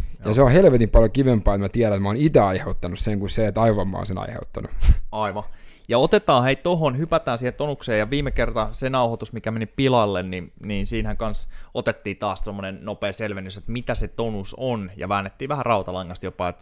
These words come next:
Speaker 2: et minäkin hiffasin, että miltä se ehkä suunnilleen tuntuu, mut, mutta tota
Speaker 1: Mä oon oppinut tästä paljon.
Speaker 2: Joo.
Speaker 1: Ja mä oon oppinut myös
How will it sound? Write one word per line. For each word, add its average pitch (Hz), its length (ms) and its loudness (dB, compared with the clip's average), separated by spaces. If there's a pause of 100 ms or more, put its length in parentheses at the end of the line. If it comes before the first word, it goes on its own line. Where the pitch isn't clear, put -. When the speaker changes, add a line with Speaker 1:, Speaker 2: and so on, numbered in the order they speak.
(120)
Speaker 2:
et - 180 -12
minäkin 113 560 -8
hiffasin, 107 440 -8
että 87 120 -10
miltä 101 200 -8
se 92 180 -6
ehkä 107 320 -4
suunnilleen 90 640 -6
tuntuu, 90 500 -8
mut, 87 220 -14 (520)
mutta 101 300 -8
tota 107 440 -4
Speaker 1:
Mä 147 120 4
oon 196 100 6
oppinut 233 360 6
tästä 123 200 2
paljon. 95 300 -2 (300)
Speaker 2:
Joo. 127 120 2
Speaker 1:
Ja 120 60 6
mä 139 100 8
oon 151 80 10
oppinut 165 300 6
myös 147 180 4